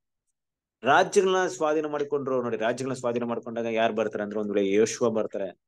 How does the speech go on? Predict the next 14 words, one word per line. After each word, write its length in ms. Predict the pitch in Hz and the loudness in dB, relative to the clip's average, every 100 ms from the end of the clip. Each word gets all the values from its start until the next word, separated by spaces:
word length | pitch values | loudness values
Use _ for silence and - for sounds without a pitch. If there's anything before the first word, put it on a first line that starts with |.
| _ _ - | _ _ 0
ಕಾನಾನ್ 220 | 123 127 | 2 6
ದೇಶವನ್ನ 300 | 123 123 117 113 - _ _ | 4 4 0 -2 -4 _ _
ಸ್ವಾಧೀನ 440 | - 120 120 147 151 | -6 2 4 6 4
ಮಾಡ್ಕೊಂಡಿದ್ದಂತ 560 | 143 135 139 123 123 | 4 0 -2 -2 -4
ವಿಷಯಗಳನ್ನ 340 | 123 120 127 120 | -4 -4 0 0
ಇರ್ಬೋದು. 580 | 113 113 110 101 98 _ _ _ _ _ _ _ _ _ _ _ _ _ 113 | 2 2 2 0 -2 _ _ _ _ _ _ _ _ _ _ _ _ _ 6
ದೇವ್ರ 200 | 165 151 | 8 6
ವಾಗ್ದಾನದ 460 | 135 147 143 160 | 6 4 2 0
ಮೇಲೆ 440 | 156 151 131 - _ _ | 2 0 0 -4 _ _
ನಂಬಿಕೆ 440 | 110 156 185 196 190 | -6 0 0 2 2
ಇಟ್ಟವರು 280 | 185 180 175 | 2 2 2
ಕೆಲವ್ರು 260 | 160 156 | 2 4
ಬರ್ತಾರೆ, 440 | 143 139 139 123 107 - _ _ _ 113 | 2 -2 -4 -4 -6 -12 _ _ _ -8
ಅಲ್ವಾ? 380 | 156 175 101 | -4 -4 -8